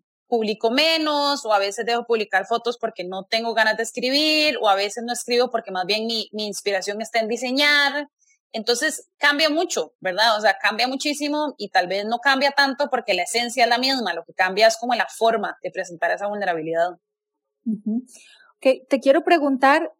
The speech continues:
Speaker 2: eh, y para hacerte esta pregunta, te quiero poner en contexto, eh, justo así como nos hablabas de esta charla de ted que diste, de ted Joven
Speaker 1: Ajá.
Speaker 2: Pura Vida, eh,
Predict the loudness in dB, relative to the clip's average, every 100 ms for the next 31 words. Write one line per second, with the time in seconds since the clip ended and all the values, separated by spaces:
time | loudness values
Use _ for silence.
0 | _ -8 -6 -6 0 2 4 2 0 4
1 | 6 6 4 2 2 0 2 2 2 2
2 | 0 -4 _ _ -4 0 0 2 2 2
3 | 0 0 0 0 -2 0 0 -2 _ _
4 | _ _ -14 -14 -14 -2 4 6 6 2
5 | 2 2 2 2 2 4 6 6 4 4
6 | 2 2 -4 0 2 4 4 4 4 0
7 | 2 4 4 2 -6 -2 -2 -2 -2 0
8 | -2 -2 -2 0 -2 2 6 6 6 2
9 | 0 4 4 2 0 _ _ -20 _ _
10 | 4 6 6